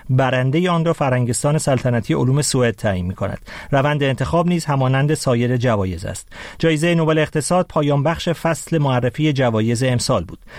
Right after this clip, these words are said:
مراسم رسمی اهدای جوایز در روز ده سپتامبر، نوزده آذر، سال روز درگذشت آلفرد نوبل در استکهلم و اسلو برگزار خواهد شد. خبرگزاری میزان وابسته به قوهٔ قضاییهٔ جمهوری اسلامی از صدور دستور تعقیب و بازداشت عوامل تولید، توزیع و تبلیغ آنچه عروسک‌های موهن خوانده خبر داد.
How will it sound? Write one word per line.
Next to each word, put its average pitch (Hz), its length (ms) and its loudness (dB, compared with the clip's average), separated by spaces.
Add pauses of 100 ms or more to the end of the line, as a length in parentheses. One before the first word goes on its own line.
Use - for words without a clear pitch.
(160)
مراسم 139 320 0
رسمی 139 460 0
اهدای 135 240 0
جوایز 143 500 0
در 139 100 2
روز 139 180 0
ده 160 280 0
سپتامبر، 170 520 0
نوزده 143 340 2
آذر، 170 340 2
سال 131 280 0
روز 143 180 0
درگذشت 127 540 0
آلفرد 123 380 0
نوبل 135 280 2 (320)
در 127 260 0
استکهلم 156 600 -2
و 123 160 0
اسلو 117 320 -2
برگزار 98 440 -2
خواهد 95 260 -4
شد. - 200 -8 (1500)
خبرگزاری 202 560 2
میزان 196 340 4
وابسته 175 360 2
به 190 80 0
قوهٔ 170 300 2
قضاییهٔ 165 400 2
جمهوری 160 300 2
اسلامی 170 340 0
از 180 100 0
صدور 165 360 0
دستور 160 420 0
تعقیب 151 420 0
و 175 100 2
بازداشت 151 460 0
عوامل 156 420 2
تولید، 151 520 0
توزیع 147 460 0
و 165 180 2
تبلیغ 143 480 0
آنچه 160 320 0
عروسک‌های 143 760 0
موهن 143 580 2
خوانده 123 400 0
خبر 98 360 0
داد. 90 380 -10